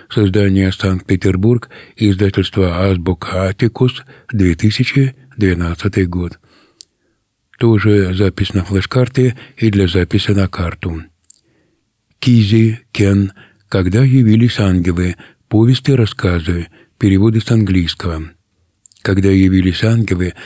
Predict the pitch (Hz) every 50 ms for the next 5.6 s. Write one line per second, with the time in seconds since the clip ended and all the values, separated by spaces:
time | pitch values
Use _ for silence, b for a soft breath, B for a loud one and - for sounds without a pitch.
0 | B B B B B 104 98 117 101 - 113 110 110 110 110 117 123 117 110 113
1 | 107 95 101 104 101 104 120 117 - - 113 - - 104 - 123 127 120 - -
2 | 123 120 117 - - 117 113 - B B B B B 110 95 - - 110 98 98
3 | 98 92 92 87 - 110 104 101 101 101 98 101 101 104 101 98 110 107 98 92
4 | - - 98 90 85 - B B B B B - 98 92 92 90 95 95 90 -
5 | - 95 90 90 87 87 104 104 107 107 101